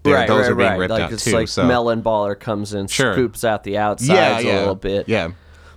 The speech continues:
Speaker 2: But so you got, is, you got, and if you don't know about the Popular Mechanics guys, they got the guitar,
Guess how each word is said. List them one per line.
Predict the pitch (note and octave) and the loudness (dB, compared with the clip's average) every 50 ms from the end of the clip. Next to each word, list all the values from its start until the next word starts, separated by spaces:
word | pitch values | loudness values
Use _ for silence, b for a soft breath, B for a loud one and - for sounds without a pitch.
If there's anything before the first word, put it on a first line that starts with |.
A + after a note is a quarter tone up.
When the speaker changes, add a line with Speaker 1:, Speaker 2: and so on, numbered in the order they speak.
| b b | b b
Speaker 2:
But | E3 D#3+ D#3 | -2 -2 -2
so | - - F#3 E3 | 0 -2 0 0
you | E3+ E3 D#3+ D3 | 0 -2 -4 -2
got, | D#3 G3 F#3 - - B2 | 0 0 0 0 -2 -4
is, | C#3+ D#3 E3 D#3 C#3 C#3 | -6 -6 -6 -8 -8 -10
you | A#2 E2 A2+ C#3+ D#3+ D#3 | -8 -8 -6 -6 -6 -2
got, | D3 F#3 E3 D3+ C#3 A#2 - - _ _ - - _ _ - - | 0 0 0 0 0 -2 -6 -8 _ _ -20 -20 _ _ -4 -2
and | D#3+ D#3 D3+ | 0 0 0
if | D3 C#3+ C#3 - | 0 -2 -4 -6
you | C#3+ D3 | -8 -2
don't | E3+ F#3 G3+ - E3+ | 0 0 0 0 0
know | E3+ F3+ E3+ | 0 0 0
about | D3 A2+ B2 A2+ G#2+ - | 0 0 -2 -2 -2 -4
the | G#2+ | -6
Popular | - - C#3 C3 B2 - G#2+ G2+ G2 | -4 -2 -2 -2 -2 -6 -8 -8 -8
Mechanics | G2 G2 - - F3 D3+ G#2 F#2 - - | -8 -8 -6 -4 -4 -4 -4 -6 -8 -8
guys, | - F2+ F2+ F2+ F#2 - - b b b b b b | -4 -2 -2 -2 -2 -4 -8 b b b b b b
they | F3+ F#3 D3 | 0 0 2
got | D#3 D3 E3 - - | 2 0 0 -2 -4
the | A3+ G#3 | -4 -4
guitar, | G3+ A3+ A3 - D4+ - - G3+ G3+ F#3 - A2 D3 - | -4 -6 -4 -4 -4 -4 -2 -4 -4 -2 -2 -4 -6 -6